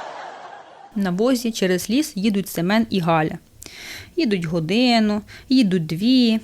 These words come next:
і весь час мовчать. Семен несподівано кашлянув, почухав голову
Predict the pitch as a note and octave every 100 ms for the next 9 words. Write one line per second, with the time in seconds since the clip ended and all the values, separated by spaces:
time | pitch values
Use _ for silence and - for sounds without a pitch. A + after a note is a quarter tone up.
0 | - F4 G4 F#4+ - C4 - A3 G3 -
1 | E3 - - - - _ - - F#3+ G3
2 | F#3 - - E3+ F3+ F3 E3+ F3 - E3
3 | F3+ B3 B3 - - G3 G3 E3 F3 G3+
4 | A#3 G#3 G3+